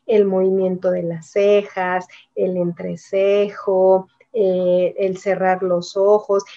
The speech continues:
y si eres ya más, más, eh, observador, puedes ver incluso las pupilas que se pueden dilatar o se pueden contraer.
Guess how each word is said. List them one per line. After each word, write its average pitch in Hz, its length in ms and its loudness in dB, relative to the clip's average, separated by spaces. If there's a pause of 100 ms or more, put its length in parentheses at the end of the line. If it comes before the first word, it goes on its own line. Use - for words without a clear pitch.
(140)
y 214 120 -4
si 226 140 2
eres 220 300 6
ya 214 220 6
más, 220 560 4
más, 202 540 0
eh, 180 500 -2 (320)
observador, 190 680 2 (340)
puedes 202 320 6
ver 196 140 4
incluso 208 560 0
las 185 240 0
pupilas 196 600 -2
que 190 120 -6
se 180 120 -6
pueden 190 400 0
dilatar 185 680 0 (220)
o 190 100 -6
se 180 160 -6
pueden 180 360 -2
contraer. 175 680 -4